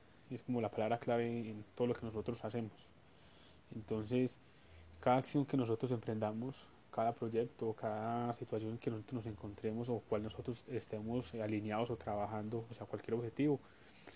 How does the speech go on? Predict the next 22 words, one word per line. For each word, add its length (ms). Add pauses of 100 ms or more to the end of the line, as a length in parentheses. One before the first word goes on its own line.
(160)
siempre 440
es 60
básicamente 600
a, 80 (380)
a 60
tener 280
como 560
esa 200
felicidad, 460
es 140
como 140
adquirir 300
esa 120
felicidad 480
que 160
el 80
ser 140
humano 280
siempre 400
está 140
encaminado 720
a, 120